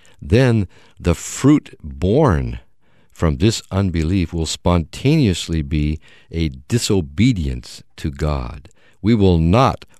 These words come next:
obey God. In fact, we will do the opposite of what God wants us to do. Our unbelief will lead us spontaneously to a disobedience. And that will also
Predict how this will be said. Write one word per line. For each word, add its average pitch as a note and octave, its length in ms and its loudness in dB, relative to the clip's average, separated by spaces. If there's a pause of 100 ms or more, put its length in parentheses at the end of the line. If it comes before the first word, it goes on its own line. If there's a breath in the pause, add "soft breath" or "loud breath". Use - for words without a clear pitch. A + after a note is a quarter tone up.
obey F2 420 0
God. C#2 320 -4
In D2+ 80 -2
fact, E2 260 0
we F2+ 120 0
will F2 160 2
do F2+ 180 0
the D2+ 160 0
opposite F2+ 480 -2 (240 soft breath)
of D2 160 -6
what D#2 220 -2
God D#2 280 0
wants E2+ 300 0
us E2+ 160 -2
to - 160 -10
do. D2 320 -2
Our F2+ 180 2 (200)
unbelief A#2 720 2
will G2 180 0
lead B2 340 2
us - 420 -4
spontaneously F#2+ 920 -2
to A2 220 -2
a G2+ 80 2
disobedience. F#2+ 1160 -4 (800 loud breath)
And A#2 220 2
that D#3 200 2
will A#2+ 180 4
also A2+ 600 4